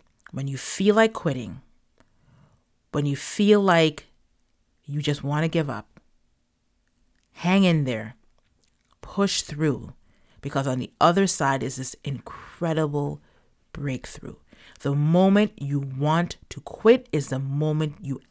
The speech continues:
absolutely, positively must keep going, and it is going to be so incredible. How you're feeling now, it is temporary.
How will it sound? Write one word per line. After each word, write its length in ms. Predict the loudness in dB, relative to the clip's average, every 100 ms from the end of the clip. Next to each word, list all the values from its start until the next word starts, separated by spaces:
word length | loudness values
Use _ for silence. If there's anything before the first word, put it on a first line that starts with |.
| -2
absolutely, 680 | 0 -2 -4 -2 -2 -2
positively 880 | -8 -10 -4 -2 -2 -4 -4 -4 -6 -8 -20 -6
must 520 | 0 2 4 2 -6 -16 _
keep 340 | -8 -2 -2 -4 _ -8
going, 440 | -6 -4 -6 -12 -16 -6
and 140 | -4
it 100 | -4
is 140 | -6 -8
going 420 | -6 -4 -2 -4
to 140 | -6
be 260 | -8 -10 -12 _ _ _ _ _ _ _
so 380 | -8 0 2 2
incredible. 540 | 0 -6 -10 -12 -16 _ _ _ _ _ _ _ _ _ _ _ _ _ _ _ _ _ _ _
How 200 | 2 6
you're 160 | 8 6
feeling 440 | 4 4 4 4
now, 280 | 2 2 2
it 160 | 0 -4
is 180 | -8
temporary. 920 | -8 -4 -4 -2 -2 0 0 -2 -6